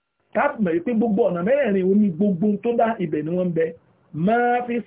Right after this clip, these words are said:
samawati, àwọn nǹkan tí ń bẹ nínú sánmà méjèèje. Wa ma fil ardi, ayé ẹlẹ́ẹ̀kejì nìyẹn, ń tí ń bẹ nínú ilẹ̀ méjèèje. Wa ma baynahuma, ayé ẹlẹ́ẹ̀kẹta nìyẹn, ń tí ń bẹ láàrin sánmà kan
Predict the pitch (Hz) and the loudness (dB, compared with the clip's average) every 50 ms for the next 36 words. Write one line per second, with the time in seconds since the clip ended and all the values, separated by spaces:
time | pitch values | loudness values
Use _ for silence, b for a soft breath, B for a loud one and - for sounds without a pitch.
0 | - - 175 165 160 160 151 147 147 156 165 156 143 - - - 135 127 - _ | -4 -2 -2 -2 -2 -4 -4 -2 -2 -2 -2 -2 -4 -6 -10 -14 -14 -14 -16 _
1 | _ _ - 135 147 165 175 180 175 - - - 170 170 - 190 185 180 165 170 | _ _ -8 -6 -4 -2 -2 -2 -2 -4 -4 -4 -6 -4 -2 -2 -2 0 -2 -2
2 | 165 170 180 175 175 165 147 - - 165 170 170 139 107 - _ _ _ _ _ | -2 -2 -2 -2 -4 -4 -6 -6 -6 -6 -6 -6 -6 -10 -14 _ _ _ _ _
3 | _ _ _ _ _ _ _ _ _ - 135 175 185 180 190 170 143 127 151 151 | _ _ _ _ _ _ _ _ _ -4 -2 -2 0 0 0 -2 -2 -4 -6 -6
4 | - - - _ _ _ _ _ 143 147 175 175 175 180 214 240 254 254 254 254 | -6 -10 -14 _ _ _ _ _ -4 -2 -2 0 0 0 0 0 0 2 2 2
5 | 262 262 262 - - 196 185 175 160 131 - 175 202 220 220 214 196 190 196 151 | 2 0 0 0 -2 -2 -2 -2 -4 -4 -4 -4 -2 -2 -2 -2 -2 -2 -2 -4
6 | 131 - _ _ _ 147 147 156 156 165 175 196 226 214 - - 175 165 139 151 | -6 -10 _ _ _ -4 -2 0 0 0 0 -2 -2 -4 -4 -2 -4 -2 -2 -4
7 | 156 156 160 160 156 156 - 185 196 190 - - 226 220 202 185 180 185 190 196 | -6 -6 -6 -8 -8 -8 -4 -4 -4 -2 -2 -2 -2 -2 0 0 0 0 0 0
8 | 208 208 202 190 175 165 160 139 131 - - 151 190 208 196 196 175 - - 156 | 2 2 2 0 0 -2 -4 -6 -8 -8 -6 -4 -2 -2 0 -2 -4 -2 -2 -4
9 | 156 b b b b b b _ 135 165 175 180 185 214 233 262 262 247 196 214 | -4 b b b b b b _ -2 0 0 2 2 2 2 2 2 2 2 2
10 | 208 202 190 185 202 226 247 214 190 165 165 170 180 196 - - 156 170 170 180 | 2 2 2 2 2 2 2 0 -2 -2 -2 -4 -4 -6 -6 -4 0 0 2 2
11 | 190 226 254 220 - - 165 165 - 170 175 170 165 165 170 180 - 196 190 202 | 2 0 -2 -2 -4 -4 -6 -4 -2 -2 -2 -2 -4 -6 -6 -8 -6 -6 -6 -6
12 | - 247 240 220 196 185 190 202 214 247 254 226 185 180 190 196 190 - - 240 | -4 -2 -2 0 0 0 0 0 0 0 0 0 0 -2 -2 -2 -2 -2 -2 0
13 | 240 247 233 196 - - 175 175 | 0 0 -2 -2 -2 -2 -4 -4